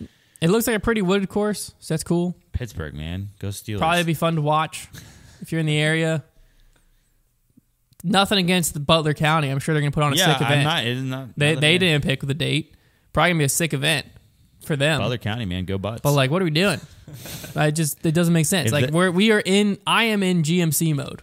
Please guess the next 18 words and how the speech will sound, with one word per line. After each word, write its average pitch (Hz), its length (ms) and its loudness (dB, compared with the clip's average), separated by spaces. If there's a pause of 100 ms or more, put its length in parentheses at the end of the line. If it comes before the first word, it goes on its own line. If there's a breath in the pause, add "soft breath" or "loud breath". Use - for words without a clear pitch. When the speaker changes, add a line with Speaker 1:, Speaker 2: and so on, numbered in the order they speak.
(140)
Speaker 1:
right 131 180 -8
now. - 240 -14 (560)
Speaker 2:
If 95 100 -14
the 92 80 -8
Butler 123 300 -4
County 117 320 0
Disc 98 220 -4
Golf 104 180 -2
Club 110 180 0
isn't 90 180 -2
the 82 60 -4
Butts, 82 560 -6
then, 82 120 -8
like, 80 120 -8
what 80 100 -8
are 80 40 -8
you 80 80 -10
doing? - 240 -16